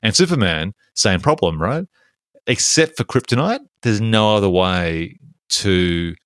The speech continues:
pull him down. So you're always coming back to kryptonite, kryptonite, kryptonite, or maybe emotionally blackmailing him or emotionally tying him down with his love for Lois. I think the same thing applies to The Matrix Reloaded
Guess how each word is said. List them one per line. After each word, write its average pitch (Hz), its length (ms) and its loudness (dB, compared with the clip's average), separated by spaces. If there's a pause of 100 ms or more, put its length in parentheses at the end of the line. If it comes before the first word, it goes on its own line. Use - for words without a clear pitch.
(140)
pull 117 160 -2
him 92 160 0
down. 87 400 -2
So 110 260 2
you're 101 460 2
always 107 280 4
coming 92 220 -4
back 90 200 -2
to - 80 -8
kryptonite, 92 400 0
kryptonite, 92 340 -4
kryptonite, 82 520 -2 (160)
or 113 120 2
maybe 110 460 0
emotionally 92 500 0
blackmailing 87 600 -2
him 82 320 -2
or 80 320 0
emotionally 85 480 -2
tying 90 240 -2
him 85 160 -4
down 87 280 0
with 87 80 -2
his 85 160 -6
love 85 160 0
for 82 120 -4
Lois. 87 420 0 (260)
I 135 100 2
think 147 120 0
the 101 40 -8
same 120 160 0
thing 107 100 2
applies 92 500 2
to 90 480 0 (260)
The 104 80 -4
Matrix 101 300 -2
Reloaded 95 580 0